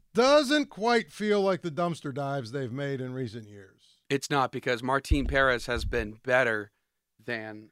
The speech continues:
Speaker 2: a lot of the other pitchers that I named a couple seconds earlier.
Speaker 1: Yeah.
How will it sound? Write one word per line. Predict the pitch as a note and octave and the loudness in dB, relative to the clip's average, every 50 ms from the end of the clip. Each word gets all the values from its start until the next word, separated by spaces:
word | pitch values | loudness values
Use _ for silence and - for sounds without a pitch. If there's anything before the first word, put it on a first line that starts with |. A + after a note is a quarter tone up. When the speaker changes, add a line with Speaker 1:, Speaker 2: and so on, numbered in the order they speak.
| _ _ | _ _
Speaker 2:
a | - A2+ | -14 -10
lot | A2+ A2+ A2 A2+ A2+ | -4 -2 -2 0 0
of | A2 G#2 G2+ - | -2 -4 -6 -8
the | - A#2 A2 G#2+ | -8 -6 -6 -6
other | G#2+ G#2 G#2+ G#2+ G#2+ G#2 - _ _ _ _ _ _ _ _ _ _ _ _ _ _ _ _ _ _ _ _ _ _ - | -6 -6 -6 -8 -8 -10 -14 _ _ _ _ _ _ _ _ _ _ _ _ _ _ _ _ _ _ _ _ _ _ -8
pitchers | - C#3 A#2 - B2+ A2+ G#2+ | -6 -6 -4 -4 -6 -6 -4
that | A#2 A2 A2 | -2 -2 -2
I | G#2+ A2 | -2 -4
named | A2+ A#2 A2+ A2 G#2+ G#2 G#2 G2+ | -4 -6 -6 -6 -6 -8 -10 -14
a | G2+ _ _ _ _ - | -18 _ _ _ _ -6
couple | C3+ A2 A2+ A2 | -6 -6 -6 -6
seconds | - - C3 G#2+ - A2 G#2+ G#2+ | -4 -4 -4 -4 -4 -6 -6 -4
earlier. | A2 G#2+ G#2 G#2+ G#2+ G#2+ G#2 G#2 G2+ _ _ _ _ _ _ _ _ - | -4 -4 -4 -4 -4 -4 -6 -8 -10 _ _ _ _ _ _ _ _ 2
Speaker 1:
Yeah. | D#3 F3 E3 A#2 | 4 4 4 2